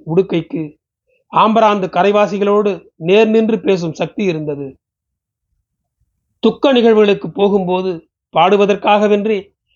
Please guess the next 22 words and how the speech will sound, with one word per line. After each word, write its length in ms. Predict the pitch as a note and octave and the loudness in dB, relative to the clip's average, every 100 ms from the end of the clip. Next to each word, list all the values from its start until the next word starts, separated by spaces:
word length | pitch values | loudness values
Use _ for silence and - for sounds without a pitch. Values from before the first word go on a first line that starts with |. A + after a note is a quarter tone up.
| _ | _
ஆம்பராந்து 580 | D#3+ G#3+ A3 G#3+ G3 F3 | 0 0 2 2 0 -2
கரைப்பெண்கள் 640 | G3+ F3+ F3 F3+ E3 E3 D#3 | -2 -2 -2 -6 -6 -8 -10
அவற்றை 440 | - E3+ - D#3+ | -6 -6 -4 -4
மனப்பாடம் 520 | D3+ F#3+ G3 G3+ F3 | -2 -2 0 0 0
செய்து 260 | D#3 E3 D#3+ | -4 -6 -4
வைத்துக் 280 | E3 - - | -6 -10 -10
கொண்டார்கள். 640 | D#3 D3+ C#3+ C#3+ C3+ - _ _ _ _ _ _ _ _ | -6 -4 -6 -8 -14 -18 _ _ _ _ _ _ _ _
அவன் 360 | E3 F3 D#3 | 0 0 0
ஓய்வாக 440 | D3+ F#3+ G#3 G#3 G#3 | 2 2 4 2 2
இருந்த 320 | G3 F3 D#3+ | 0 -2 -8
பகல் 340 | - E3 G3 | -6 -2 -2
பொழுதுகளில் 580 | G3 F3 E3 D#3 D3+ C#3 _ _ _ _ _ | -4 -6 -6 -8 -10 -14 _ _ _ _ _
தங்கள் 300 | G3+ G#3 G3 | -2 0 0
வீடுகளுக்கு 540 | F#3 B3 A#3+ G#3+ G3+ F3+ | 2 4 4 2 2 2
அழைத்து 500 | F#3 F#3 - F#3 _ _ _ _ _ D3+ | 0 -2 -8 -12 _ _ _ _ _ -2
தவச 340 | G3+ A#3+ B3+ | 0 2 2
தானியங்களும் 640 | G3+ G#3+ G3+ F#3+ F#3+ F#3+ E3+ | 2 2 4 2 2 -2 0
முறுக்கும் 460 | F#3+ A#3+ B3 G3+ F3 | 0 0 0 -4 -2
சீடையும் 440 | G#3+ A#3 A3 G3 E3 | -2 0 0 -2 -4
கச்சாயமும் 640 | F3 - A3 G#3 F#3+ F3+ D#3+ _ _ _ _ - | -4 0 2 2 0 -4 -8 _ _ _ _ -6
ஒப்பிட்டும் 520 | F3+ - A#3+ A3 G3 | -4 -2 0 0 0
தந்து, 440 | F3+ F#3 G#3 - | 0 0 -2 -4